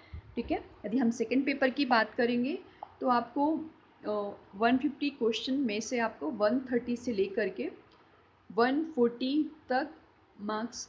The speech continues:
आपको सही करना होगा, है ना, Sorry, क्वेश्चन सही करने होंगे। क्योंकि यदि आपने वन थर्टी तक कर लिए तो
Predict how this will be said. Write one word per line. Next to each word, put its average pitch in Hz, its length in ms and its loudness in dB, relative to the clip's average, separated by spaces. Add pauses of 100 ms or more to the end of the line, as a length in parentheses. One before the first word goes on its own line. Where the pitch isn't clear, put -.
आपको 262 300 -6
सही 240 440 -2
करना 185 380 -4
होगा, 175 340 -10 (920)
है - 120 -2
ना, - 160 -2 (1400)
Sorry, 185 280 -2
क्वेश्चन - 560 2
सही 220 240 2
करने 190 300 0
होंगे। 170 280 -6 (520)
क्योंकि 240 200 0
यदि 262 180 2
आपने 254 300 4
वन 233 360 6 (580)
थर्टी 277 300 4
तक 311 220 4
कर 247 160 6
लिए 165 300 -2 (680)
तो 254 80 6